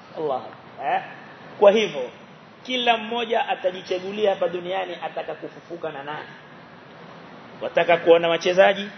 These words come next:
Bismillah. Wataka kuwa na wasanii na watu wa sanaa na nyimbo? Bismillah. Wewe fuatilie hapo utawapata. Wataka kufufuka na watu wa kheri? Kwa hivyo wewe mwenyewe. "Almar'u ma'a man ahab." Na hii ni hadithi ya Mtume sasa.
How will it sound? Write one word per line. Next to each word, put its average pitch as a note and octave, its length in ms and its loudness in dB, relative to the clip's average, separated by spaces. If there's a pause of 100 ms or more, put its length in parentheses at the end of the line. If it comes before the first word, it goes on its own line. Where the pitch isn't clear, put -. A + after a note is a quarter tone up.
(140)
Bismillah. C#3+ 420 -6 (960)
Wataka D#3+ 340 0
kuwa E3+ 300 4
na E3+ 120 -2
wasanii E3+ 640 -6
na E3 140 -6
watu E3+ 240 -4
wa D#3 60 -2
sanaa E3+ 400 -4
na E3 120 -8
nyimbo? F#3+ 400 -4 (100)
Bismillah. D3+ 500 -4 (160)
Wewe F#3+ 180 6
fuatilie F3+ 440 2
hapo D#3 220 2
utawapata. D3+ 460 0 (840)
Wataka F3+ 360 4
kufufuka F#3+ 560 2
na F#3 80 4
watu F#3 260 2
wa F#3 80 8
kheri? G#3 460 4 (1000)
Kwa D4 100 4
hivyo D4+ 180 2
wewe C#4 220 6
mwenyewe. F3 360 -4 (440)
"Almar'u A3 720 -2
ma'a F3 200 -2
man G3 260 -8
ahab." E3 260 -6
Na F#3+ 80 -6
hii A#3+ 100 -8
ni G#3 60 -8
hadithi F#3+ 380 -6
ya D#3+ 60 -8
Mtume C#3 200 -12
sasa. - 220 -18